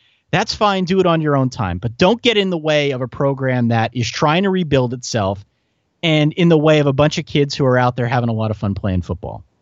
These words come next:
Don't, don't get in the way of that. Please allow that to flourish and just be, be a curmudgeon on your own time.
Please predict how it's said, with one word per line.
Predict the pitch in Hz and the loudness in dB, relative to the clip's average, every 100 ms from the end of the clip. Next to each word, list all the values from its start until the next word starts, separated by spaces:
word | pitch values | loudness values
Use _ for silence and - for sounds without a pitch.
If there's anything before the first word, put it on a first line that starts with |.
| _ | _
Don't, | 139 151 - | 0 0 2
don't | 165 208 | 2 4
get | 233 202 | 4 4
in | 185 | 2
the | 160 | 2
way | 147 139 | 2 2
of | 135 117 | 2 -2
that. | 113 113 - _ _ _ _ _ _ _ _ _ - | -4 -4 -8 _ _ _ _ _ _ _ _ _ -10
Please | - 196 208 | -2 0 2
allow | 196 156 151 151 | 2 2 2 4
that | 147 143 | 2 -2
to | - 127 | -6 -8
flourish | - 117 107 110 | -4 -2 -2 -2
and | 117 | -2
just | 127 131 | -2 -4
be, | - 117 110 - - | -2 0 -2 -6 0
be | 151 | 0
a | |
curmudgeon | 135 147 127 113 110 | 2 2 2 2 0
on | 101 | 0
your | 95 | 0
own | 87 | -2
time. | 82 | -6